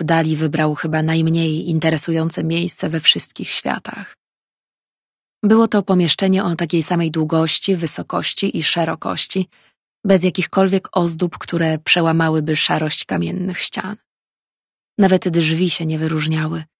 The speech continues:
Była to płyta z tego samego kamienia, co ściany.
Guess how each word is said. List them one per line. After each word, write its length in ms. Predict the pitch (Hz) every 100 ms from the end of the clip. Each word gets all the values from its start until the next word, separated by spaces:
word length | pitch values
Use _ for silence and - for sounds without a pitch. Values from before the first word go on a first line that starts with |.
| _ _ _ _ _ -
Była 240 | 185 185
to 120 | 180 170
płyta 360 | - 214 208
z 100 | 196
tego 180 | - 170
samego 400 | - 170 170 170
kamienia, 400 | 175 165 147 143
co 120 | -
ściany. 580 | 151 - 175 180 214 220